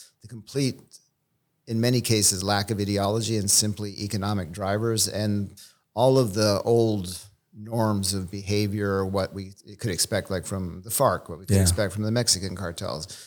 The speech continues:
Speaker 1: what we could even expect from the Bolivarians, has really gone sort of out the window. And we're
Speaker 2: Yeah.
Speaker 1: sort of this whole new world where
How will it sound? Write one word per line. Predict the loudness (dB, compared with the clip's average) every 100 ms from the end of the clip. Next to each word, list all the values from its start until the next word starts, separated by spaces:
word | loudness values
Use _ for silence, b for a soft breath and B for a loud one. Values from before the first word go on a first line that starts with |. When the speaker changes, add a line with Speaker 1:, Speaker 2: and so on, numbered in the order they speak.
| B
Speaker 1:
what | -6 -4
we |
could | 0 0
even | 2 0
expect | 0 0 -2
from | -2
the | -4
Bolivarians, | -4 -4 0 2 2 2 -2 -6 -12 b b -8
has | -6 -4 -6
really | -4 0 2 2 0
gone | -2 0 0 -2
sort | -4
of | -2
out | -2 -4
the | -4
window. | -4 -6 -8 -14
And | -2
we're | 2
Speaker 2:
Yeah. | 4
Speaker 1:
sort | 4 2
of |
this | 0 -2
whole | 2 2
new | 2 0
world | 0 0 0 0
where | -2 -2 -2 -4 -6